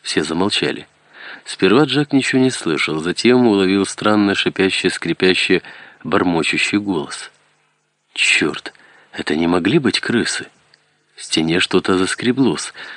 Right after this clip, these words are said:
Они услышали царапающий звук, затем отчётливое постукивание, поскрипывание, глухие удары.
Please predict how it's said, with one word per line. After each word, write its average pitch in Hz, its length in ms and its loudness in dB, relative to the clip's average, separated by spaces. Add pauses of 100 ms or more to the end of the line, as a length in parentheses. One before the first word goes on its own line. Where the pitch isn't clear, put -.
(160)
Они 78 260 0
услышали 95 460 2
царапающий 92 640 2
звук, 90 400 2
затем 95 340 0
отчётливое 98 640 0
постукивание, 78 840 -4 (240)
поскрипывание, 78 920 -2 (160)
глухие 85 460 -2
удары. 95 440 -2